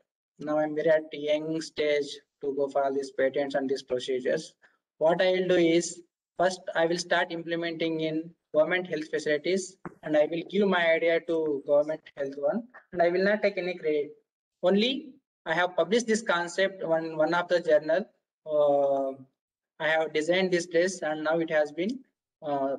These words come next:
planning to implement in Andhra Pradesh. Once it gets trained, it will, can be implemented anywhere. So I don't have any special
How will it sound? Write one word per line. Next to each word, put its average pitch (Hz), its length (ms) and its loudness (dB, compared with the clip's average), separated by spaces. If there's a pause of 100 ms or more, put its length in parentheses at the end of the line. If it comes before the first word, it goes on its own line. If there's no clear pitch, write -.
planning 165 380 0
to 170 100 0
implement 156 440 -4
in 156 100 -2
Andhra 143 320 -4
Pradesh. 156 460 -2 (220)
Once 165 120 -6
it 165 140 -4
gets 165 240 -4
trained, 185 400 -2 (240)
it 156 160 -10
will, 151 220 -4
can 156 180 -2
be 165 80 0
implemented 156 360 -4
anywhere. 143 440 -2 (180)
So - 160 -2
I 156 120 4
don't 165 280 2
have 156 220 0
any 147 320 -4
special 143 360 -6